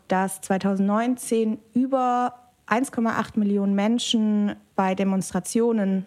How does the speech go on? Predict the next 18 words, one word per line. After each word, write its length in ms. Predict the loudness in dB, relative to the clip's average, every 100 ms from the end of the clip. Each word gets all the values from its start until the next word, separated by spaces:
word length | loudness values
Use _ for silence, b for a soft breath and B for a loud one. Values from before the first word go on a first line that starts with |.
| -4
auf 120 | -4
der 120 | -2 -2
Straße 440 | 0 -2 0 -2
waren. 260 | 0 -2 -2
Also 340 | 0 0 -2 B B B B
Fridays 380 | -2 0 -2
for 120 | -2 -4
Future 560 | 0 -2 0 0 0
und 200 | 0 -2
andere 640 | 0 0 2 2 2 0 -4
klimapolitische 1040 | -2 0 0 0 0 0 -2 0 2 2 -2 -8 _
Akteure 720 | -4 -4 -2 0 2 0 0 -6 B B B B
haben 200 | 0 2
da 120 | 0
ganz, 260 | 0 0 0
ganz 240 | 0 -2
viele 220 | 0 0
Menschen 640 | 2 2 0 0 2 0